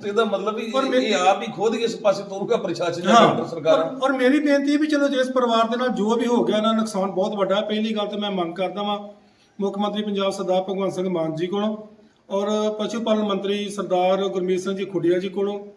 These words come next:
Speaker 2: ਸਾਡੇ ਲਾਗੇ ਮੰਤਰੀ ਨੇ ਸਾਡੇ ਸਰਦਾਰ ਕੁਲਦੀਪ ਸਿੰਘ ਜੀ ਧਾਰੀਵਾਲ ਕੋਲੋਂ ਔਰ ਸਾਰੇ ਪ੍ਰਸ਼ਾਸਨ ਅਧਿਕਾਰੀਆਂ ਕੋਲੋਂ ਵੀ ਇੱਕ ਵਾਰ ਇੱਕ ਤੇ ਚਾਹੀਦਾ ਸੀਗਾ ਵੀ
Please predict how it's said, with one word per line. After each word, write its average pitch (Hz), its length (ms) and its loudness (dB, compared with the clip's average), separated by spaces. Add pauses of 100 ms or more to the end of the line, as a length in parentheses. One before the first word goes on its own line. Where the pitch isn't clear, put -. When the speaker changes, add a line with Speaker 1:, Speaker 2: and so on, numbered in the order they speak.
(160)
Speaker 2:
ਸਾਡੇ 190 320 0
ਲਾਗੇ 190 280 2
ਮੰਤਰੀ 202 300 -2
ਨੇ 214 60 -2
ਸਾਡੇ 196 240 -2
ਸਰਦਾਰ 190 280 -2
ਕੁਲਦੀਪ 180 320 0
ਸਿੰਘ 196 100 -6
ਜੀ 196 60 -8
ਧਾਰੀਵਾਲ 165 440 -2
ਕੋਲੋਂ 185 240 0 (580)
ਔਰ 208 80 -4
ਸਾਰੇ 214 260 0
ਪ੍ਰਸ਼ਾਸਨ 214 480 -2
ਅਧਿਕਾਰੀਆਂ 190 460 0
ਕੋਲੋਂ 196 200 -2
ਵੀ 220 100 -6
ਇੱਕ 190 220 -4
ਵਾਰ 208 280 0
ਇੱਕ 208 160 -4
ਤੇ 214 120 -4
ਚਾਹੀਦਾ 214 320 -2
ਸੀਗਾ 220 260 -2
ਵੀ 220 120 -4